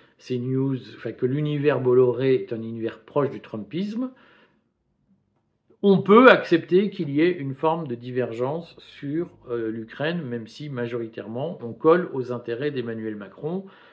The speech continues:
pour pouvoir continuer à développer le groupe. Puis il y a le cercle étroit, euh, de, de, de contrôle de l'opinion, et l'affaire israélienne en est un exemple. C'est-à-dire que vous vous souvenez que Trump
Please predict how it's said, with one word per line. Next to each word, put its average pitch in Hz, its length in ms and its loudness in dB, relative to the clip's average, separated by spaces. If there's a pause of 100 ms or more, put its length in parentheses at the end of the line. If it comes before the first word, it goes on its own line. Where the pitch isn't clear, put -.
(140)
pour 160 180 -6
pouvoir 151 380 0
continuer 143 580 -6
à 123 80 -8
développer 120 400 -6
le 101 60 -8
groupe. - 280 -20 (420)
Puis 165 100 -6
il - 20 4
y 220 40 6
a 214 60 6
le 175 120 6
cercle 226 400 -2 (400)
étroit, 185 680 4 (300)
euh, 104 340 -14 (140)
de, - 220 -18
de, 92 240 -14 (100)
de 104 140 -12
contrôle 127 500 0
de 113 60 0
l'opinion, 123 640 -6 (460)
et 165 240 2
l'affaire 147 840 0
israélienne 151 960 -2
en 131 160 -6
est 165 180 -4
un 143 120 -2
exemple. 123 460 -6
C'est-à-dire 98 360 -16
que - 120 -12
vous 95 400 -16
vous 101 60 -20
souvenez 117 360 -12
que 131 80 -20
Trump 135 340 -6